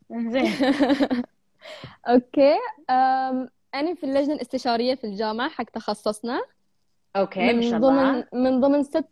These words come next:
Speaker 2: طلبة تقريبًا.
Speaker 1: أوكي، حلو.
Speaker 2: إنزين، أم، ف إحنا كان عندنا نشاط لازم نسويه،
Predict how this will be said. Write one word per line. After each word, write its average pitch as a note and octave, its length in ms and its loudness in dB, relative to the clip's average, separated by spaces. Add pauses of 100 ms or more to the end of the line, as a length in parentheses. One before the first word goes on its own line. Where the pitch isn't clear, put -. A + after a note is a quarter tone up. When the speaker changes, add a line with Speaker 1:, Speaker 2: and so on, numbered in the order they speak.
Speaker 2:
طلبة C4 260 2
تقريبًا. A3+ 640 -2 (1040)
Speaker 1:
أوكي، F#3 280 -10
حلو. F3 400 -8 (120)
Speaker 2:
إنزين، A#3+ 520 4 (240)
أم، B3+ 500 6
ف - 240 -10 (1700)
إحنا E4 240 -2
كان D4+ 160 4
عندنا D4+ 320 4
نشاط D4+ 400 2
لازم C4 260 0
نسويه، A#3 640 -2